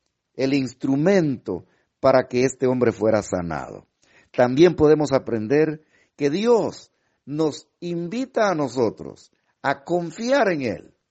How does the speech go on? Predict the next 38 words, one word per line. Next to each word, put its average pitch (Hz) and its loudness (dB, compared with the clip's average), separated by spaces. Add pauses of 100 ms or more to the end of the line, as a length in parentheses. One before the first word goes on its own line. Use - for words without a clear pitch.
(140)
a 139 -4
no 226 -2
dudar 220 -2 (160)
de 143 0
ninguna 185 0
manera 175 2 (340)
en 147 2
lo 139 4
que 147 2
Él 147 2
hace 143 2
en 127 -2
nuestra 107 0
vida. 82 -6
Y 107 -4
muchas 180 4
veces 175 0
vamos 170 0
a 143 0
tener 156 -4
que 156 -6
dar 147 -6
pasos 185 -4
de 110 0
fe 240 -2 (500)
como 131 0
lo 123 6
hizo 139 2
este 117 0
hombre. 95 0 (600)
Sin 120 -2
embargo, 208 2 (560)
concluimos 143 2
en 143 0
esta 170 2
historia 190 0 (800)
que 135 -2
Jesucristo 180 -2